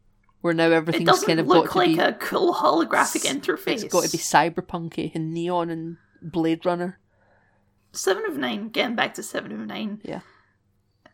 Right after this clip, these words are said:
Speaker 2: It's just so depressing, her whole thing. You know, her story in Voyager, it's, it's,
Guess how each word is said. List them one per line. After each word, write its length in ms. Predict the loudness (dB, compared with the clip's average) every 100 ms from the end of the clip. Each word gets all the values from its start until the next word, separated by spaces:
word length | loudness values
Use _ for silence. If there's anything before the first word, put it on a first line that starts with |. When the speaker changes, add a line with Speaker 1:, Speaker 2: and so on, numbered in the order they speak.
| _ _ _ _ _ _ _
Speaker 2:
It's 180 | -4 -2
just 240 | -2 0
so 180 | 2 0
depressing, 840 | -2 -10 -8 -6 -2 -2 -2 -4 -10 -4
her 180 | -2
whole 220 | 0 -2 -4
thing. 500 | -2 -2 -2 -6 -10 _ _ _ _ _ _ _ _ _ _ _ _ _ -20 _ _ _
You 120 | -6
know, 320 | -2 0 -2 -6 _ _ _ _
her 180 | -6 -2
story 600 | -2 2 6 6 6 2 -2
in 260 | -6 -6 -8
Voyager, 680 | -4 -2 -2 -2 -2 -2 -6 _ _ _ _ _ _
it's, 140 | -6
it's, 280 | -2 -2 -4